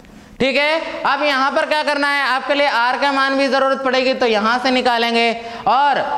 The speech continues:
cos theta यानी theta की जरूरत पड़ेगी तो यहाँ से निकालेंगे। अब हम आपके लिए एक सवाल करके दिखाते हैं, एक क्या यहाँ पर दो सवाल आपके लिए करके दिखाएंगे जिसमें आप सम्मिश्र संख्या को सीख जाएंगे इसका ध्रुवीय रूप निकालना। अब देखिए, यहाँ पर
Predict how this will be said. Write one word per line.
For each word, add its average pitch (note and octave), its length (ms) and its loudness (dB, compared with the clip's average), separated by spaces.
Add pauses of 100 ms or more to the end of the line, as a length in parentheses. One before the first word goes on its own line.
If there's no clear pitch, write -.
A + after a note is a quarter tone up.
(160)
cos C4 320 0
theta C4+ 320 0 (160)
यानी A#3 220 0
theta B3 340 0
की C4 100 0
जरूरत A#3+ 340 0
पड़ेगी A3+ 300 2
तो C#4 120 0
यहाँ F3 260 0
से C#3+ 140 -2
निकालेंगे। G#2 540 -4 (500)
अब D4+ 180 0
हम D#4 180 0
आपके D4+ 260 0
लिए D4+ 260 2
एक C#4+ 100 -2
सवाल C4+ 340 0
करके C4+ 260 0
दिखाते C4 380 0
हैं, C4 460 -2
एक C4+ 260 2
क्या C#4+ 120 0
यहाँ C4 220 2
पर C#4 160 0
दो B3+ 180 2
सवाल B3+ 300 2
आपके B3 220 -2
लिए A#3+ 120 2
करके A#3+ 260 0
दिखाएंगे A3+ 420 0
जिसमें A#3 300 -2
आप A3+ 160 -2
सम्मिश्र A3 240 -2
संख्या G3+ 280 0
को A#3 140 0
सीख G#3+ 240 -2
जाएंगे G#3 340 2 (280)
इसका A3 280 0
ध्रुवीय G3+ 360 0
रूप G3 180 0
निकालना। B2+ 500 -2 (420)
अब C4 160 0
देखिए, D4+ 320 0
यहाँ C4+ 320 0
पर D4+ 320 0